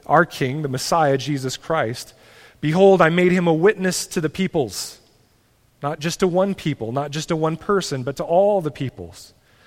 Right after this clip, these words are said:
"a leader and commander for the peoples." And he says, "Because of this, behold, you shall call a nation that you do not know,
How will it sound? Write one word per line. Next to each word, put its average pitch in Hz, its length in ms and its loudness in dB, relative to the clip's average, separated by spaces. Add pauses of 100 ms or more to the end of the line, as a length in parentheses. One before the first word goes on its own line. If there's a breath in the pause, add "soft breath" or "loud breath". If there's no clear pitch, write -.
(300 soft breath)
"a 135 80 2
leader 185 420 4
and 165 160 0
commander 170 540 0
for 143 160 -6
the 135 80 -6
peoples." 104 640 -10 (1300)
And 131 80 -6
he 135 40 -4
says, 151 220 0
"Because 180 360 0
of 160 120 -2
this, 120 160 -2
behold, 180 580 0
you 151 120 -4
shall 151 260 -2
call 190 460 2
a 165 80 -4
nation 170 500 -4
that 147 160 -6
you 151 140 -8
do 160 200 -6
not 147 280 -2
know, 135 500 -4